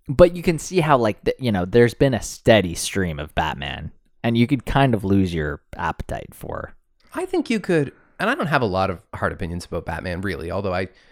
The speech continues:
Speaker 2: you know, I like the movies that most people like.
Speaker 1: Mm-hmm.
Speaker 2: And Christian Bale is, like, a,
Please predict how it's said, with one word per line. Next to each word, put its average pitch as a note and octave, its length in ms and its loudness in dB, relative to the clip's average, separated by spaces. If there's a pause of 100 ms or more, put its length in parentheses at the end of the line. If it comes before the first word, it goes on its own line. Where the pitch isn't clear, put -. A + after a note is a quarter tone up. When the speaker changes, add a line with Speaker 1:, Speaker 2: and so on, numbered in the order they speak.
(140)
Speaker 2:
you B2 60 -6
know, A#2 80 2
I A2+ 80 2
like C3 300 2
the C3 100 2
movies A2 400 2
that G2 240 -2
most G#2+ 260 -2
people F#2+ 320 -2
like. E2+ 380 -8 (100)
Speaker 1:
Mm-hmm. G#2 140 -8 (600)
Speaker 2:
And A#3+ 120 0
Christian D4 260 4
Bale A#3+ 220 8
is, F3 120 4
like, F3 220 0 (460)
a, D#3 100 4